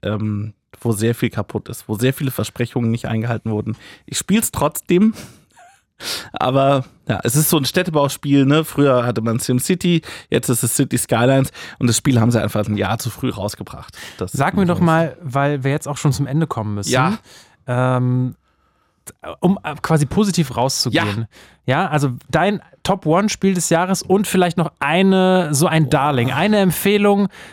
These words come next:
Speaker 2: wo du sagen würdest, wenn ich euch ein Spiel ans Herz legen könnte, was noch nicht genug Aufmerksamkeit bekommen hat aus dem Jahr zwanzig dreiundzwanzig, welches wäre
Speaker 1: Hm.
Speaker 2: das?
Speaker 1: Dann, also dann würde ich mich tatsächlich, also wenn man so eine Empfehlung,
Speaker 2: Ja.
Speaker 1: und das solltet ihr euch angucken, dann wär's tatsächlich Dave the Diver.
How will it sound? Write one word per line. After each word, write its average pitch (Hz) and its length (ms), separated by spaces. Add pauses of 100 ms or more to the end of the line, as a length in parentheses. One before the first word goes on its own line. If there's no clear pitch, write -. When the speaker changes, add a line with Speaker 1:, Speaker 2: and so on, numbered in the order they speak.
(220)
Speaker 2:
wo 160 100
du 170 60
sagen 160 340
würdest, 160 320
wenn 175 120
ich 170 100
euch 156 160
ein 175 160
Spiel 180 160
ans 160 180
Herz 170 200
legen 160 160
könnte, 151 280
was - 380
noch 139 180
nicht 180 200
genug 170 200
Aufmerksamkeit 131 600
bekommen 120 340
hat 110 240
aus 135 120
dem 139 100
Jahr 117 120
zwanzig 117 280
dreiundzwanzig, 110 560
welches - 280
wäre 117 140
Speaker 1:
Hm. 110 80
Speaker 2:
das? 104 220 (300)
Speaker 1:
Dann, 151 300
also 131 240
dann 143 220
würde 147 160
ich 139 120
mich 139 100
tatsächlich, 131 520
also 117 280
wenn 120 100
man 117 140
so 113 80
eine 107 120
Empfehlung, 156 540
Speaker 2:
Ja. 123 120
Speaker 1:
und 123 100
das 120 120
solltet 127 280
ihr 110 80
euch - 120
angucken, 131 400 (240)
dann 120 160
wär's 117 140
tatsächlich 107 420
Dave 110 240
the 104 120
Diver. 127 480